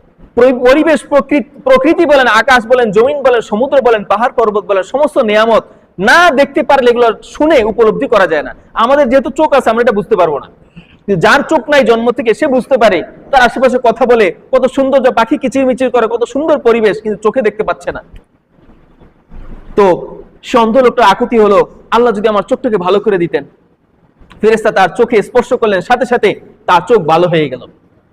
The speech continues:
সুবহানাল্লাহ। এবার তাকে জিজ্ঞেস করলেন, "তুমি কি চাও?"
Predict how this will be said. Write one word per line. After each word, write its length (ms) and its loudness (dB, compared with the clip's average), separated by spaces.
সুবহানাল্লাহ। 500 -6
এবার 220 2
তাকে 200 -6
জিজ্ঞেস 280 -4
করলেন, 200 -2
"তুমি 160 -2
কি 140 -4
চাও?" 520 0